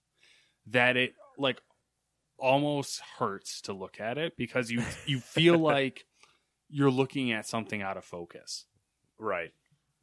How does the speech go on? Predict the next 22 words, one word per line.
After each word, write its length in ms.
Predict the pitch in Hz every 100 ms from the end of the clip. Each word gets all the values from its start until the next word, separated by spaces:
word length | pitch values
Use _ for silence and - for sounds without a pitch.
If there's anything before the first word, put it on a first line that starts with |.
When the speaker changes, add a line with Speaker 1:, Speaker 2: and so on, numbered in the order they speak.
| _
Speaker 2:
It 80 | -
snaps 380 | - 101 90 -
you 60 | 85
back. 340 | 85 85 - _ _
Speaker 1:
Yeah, 320 | 135 131 110
not 220 | 113 120 127
to 60 |
mention 380 | 127 123 123 117
that 180 | 110 107
it's, 220 | 107 -
like, 180 | 110 101
kind 260 | - 123
of 100 | 107
speedy, 520 | - - 131 127 98 85
so 160 | -
you're, 140 | 101 101
like, 160 | 95
running 300 | 98 107 104
around 240 | 95 98 107
really 220 | 107 104
fast. 520 | - 110 113 127 -
Speaker 2:
Right. 240 | 95 82